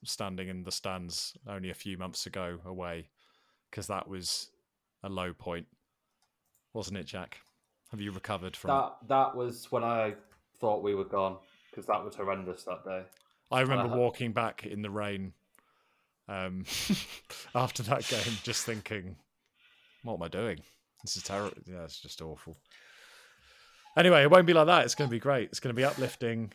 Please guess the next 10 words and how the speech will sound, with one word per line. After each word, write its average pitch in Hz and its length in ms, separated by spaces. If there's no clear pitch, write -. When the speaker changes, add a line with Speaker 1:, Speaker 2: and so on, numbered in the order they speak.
Speaker 1:
We're 117 80
gonna 117 160
feel 117 200
great. 110 340
Hopefully 113 300
the 104 100
weather 107 240
turns 107 380
a 104 60
bit. 107 220